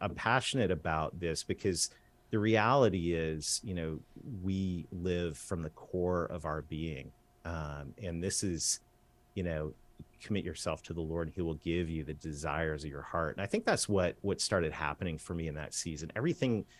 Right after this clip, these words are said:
that I'd kinda leaned on for two decades of my adult life was gone. I didn't have, you know,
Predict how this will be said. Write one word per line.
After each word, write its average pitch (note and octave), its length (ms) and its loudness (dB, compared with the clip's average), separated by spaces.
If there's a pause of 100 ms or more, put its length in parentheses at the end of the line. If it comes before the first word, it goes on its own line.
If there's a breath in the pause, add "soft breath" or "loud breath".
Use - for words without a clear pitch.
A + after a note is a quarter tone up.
(240 soft breath)
that G2 100 4
I'd A2+ 160 6
kinda A2 280 6
leaned F2+ 440 2
on D#2 400 0
for - 200 -6
two - 240 -2
decades D#2+ 580 0
of D#2 60 -6
my D2+ 120 -4
adult C#2+ 320 -6
life D#2+ 320 -2
was D#2 180 -6
gone. D#2 500 -4 (440)
I F2+ 80 -2
didn't F#2+ 200 2
have, F#2 560 4 (160)
you F#2+ 140 -2
know, D#2 260 -2